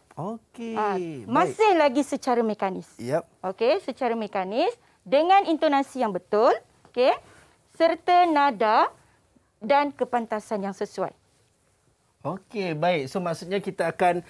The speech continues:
Speaker 1: uh, belajar nada serta kepantasan yang sesuai untuk kali ni, cikgu.
Speaker 2: Ya.
Speaker 1: Okey, seterusnya, cikgu.
Speaker 2: Yang ketiga,
Speaker 1: Mhm.
Speaker 2: murid akan memberi ulasan
Speaker 1: Yap.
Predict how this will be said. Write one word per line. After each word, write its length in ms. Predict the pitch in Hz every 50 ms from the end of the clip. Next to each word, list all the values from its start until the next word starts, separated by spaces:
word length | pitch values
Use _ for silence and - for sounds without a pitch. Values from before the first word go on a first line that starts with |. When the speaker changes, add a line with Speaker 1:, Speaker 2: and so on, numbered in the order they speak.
| - - - - _
Speaker 1:
uh, 760 | - - 156 165 160 165 165 165 160 160 160 165 165 156 151 - - _ _ _
belajar 920 | - 147 131 151 160 180 190 196 185 180 214 220 220 214 214 214 220 214 -
nada 440 | 156 156 170 185 196 185 185 202 196
serta 240 | - 208 180 -
kepantasan 520 | 185 - 180 - 170 165 165 165 - 175 160
yang 80 | 147
sesuai 300 | - 160 - - 196 175 143 143
untuk 160 | 131 - 139
kali 240 | - 151 151 156 160
ni, 120 | 156 147
cikgu. 280 | 131 139 135 127 127 208
Speaker 2:
Ya. 320 | 226 233 214 196 175 - -
Speaker 1:
Okey, 680 | - - 147 202 240 - _ - 269 262 247 233 208
seterusnya, 400 | 175 170 208 202 - 220 202 214 208
cikgu. 340 | 214 185 180 202 262 320 -
Speaker 2:
Yang 220 | - 240 247 247 247 -
ketiga, 380 | 262 262 254 240 196 285 320 370 622
Speaker 1:
Mhm. 340 | - 147 139 127 151 185 247
Speaker 2:
murid 320 | 349 214 220 240 247 233
akan 400 | - 202 220 214 _ - 240 233 226
memberi 300 | 233 233 233 240 240 233
ulasan 520 | - 214 196 170 170 - - 233 254 339 -
Speaker 1:
Yap. 320 | - 120 143 - 247 -